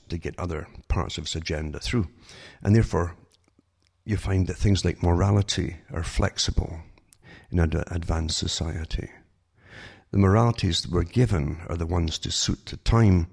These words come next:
for our masters, not for the people themselves. And it's the same with everything else too. Logic is another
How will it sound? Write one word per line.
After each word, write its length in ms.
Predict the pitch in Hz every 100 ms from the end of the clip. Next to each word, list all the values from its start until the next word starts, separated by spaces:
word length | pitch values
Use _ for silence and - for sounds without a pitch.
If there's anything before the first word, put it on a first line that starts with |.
| _ _
for 240 | - 85
our 60 | 82
masters, 760 | 87 104 98 - - - - -
not 300 | 92 - -
for 220 | - 80
the 100 | -
people 300 | - - 80
themselves. 720 | 78 80 131 104 - - - - _ _ _ - - _ _ - -
And 420 | 76 76 73 -
it's 80 | -
the 80 | -
same 180 | - 92
with 160 | 80
everything 400 | - 85 85 80
else 240 | 71 82 -
too. 240 | - 110 - - - _ -
Logic 720 | 104 104 117 113 - - - -
is 140 | 87
another 420 | 87 90 85 80